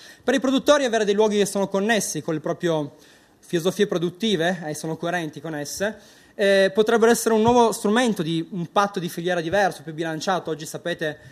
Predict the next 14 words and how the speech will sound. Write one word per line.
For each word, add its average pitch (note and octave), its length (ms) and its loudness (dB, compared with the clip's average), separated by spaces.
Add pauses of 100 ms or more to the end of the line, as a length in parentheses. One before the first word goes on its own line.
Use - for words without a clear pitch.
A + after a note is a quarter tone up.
(120)
come D#3+ 160 -8
sono, F3 400 -4
vi D#3 120 -12
sono F3+ 160 -6
le E3+ 60 -4
asimmetrie F3 440 -4
di F#3 80 -6
potere F#3 360 -2
all'interno D#3 280 -6
delle D#3 160 -4
filiere D#3 280 -6
agroalimentari, D#3 600 -2
come D3+ 260 -6 (540)
a E3 380 -2